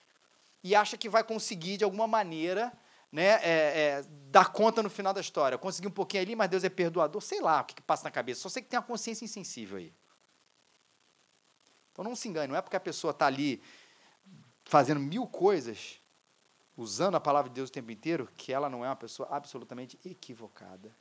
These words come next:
Gente que não tem problema nenhum. Vai dormir na mansão de boa, roubando o dinheiro das pessoas, em nome da fé. Nenhum problema. Sabendo que tá falando a maior heresia do mundo.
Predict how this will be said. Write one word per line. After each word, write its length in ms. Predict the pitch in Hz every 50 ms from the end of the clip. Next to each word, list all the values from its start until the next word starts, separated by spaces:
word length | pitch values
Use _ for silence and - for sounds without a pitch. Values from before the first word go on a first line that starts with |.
| _ _
Gente 220 | - 131 151 -
que 80 | - 151
não 80 | 143
tem 120 | - 165 156
problema 540 | 156 - 143 131 123 127 143 156 151 139 -
nenhum. 520 | - 139 143 165 180 156 139 147 165 151 139 _ _ _ _ _ _ _ _ _ _ _ _ _ _ _ _ _ _ _
Vai 140 | 135 160 170
dormir 340 | 160 151 143 127 139 160 175
na 100 | 151 156
mansão 440 | 156 143 131 120 - - 151 165
de 100 | 175 156
boa, 420 | 165 139 120 113 131 151 165 180 175
roubando 440 | 143 156 160 135 120 131 143 165 160
o 40 |
dinheiro 220 | 147 127 135 147 143
das 140 | 156 147 -
pessoas, 560 | _ 143 135 - - 131 139 143 123 101 - - - _ _ _ _ _ _ _
em 140 | - 131
nome 180 | 135 139 147 147
da 120 | 147 143
fé. 280 | - - _ 127 127 127 -
Nenhum 440 | 127 127 147 180 175 151 151 180 196
problema. 580 | - 175 156 139 120 120 127 139 139 120 95 _ _ _ _ _ _ _ _ _ _ _ _ _ _
Sabendo 280 | _ - - 135 160 175
que 40 | 160
tá 80 | 165
falando 200 | 151 170 170 165
a 80 | 160 160
maior 100 | 170 175
heresia 400 | 185 175 160 143 127 139 170 170
do 160 | 156 156 190
mundo. 640 | 180 156 151 156 175 190 180 165 135 120 107 92 -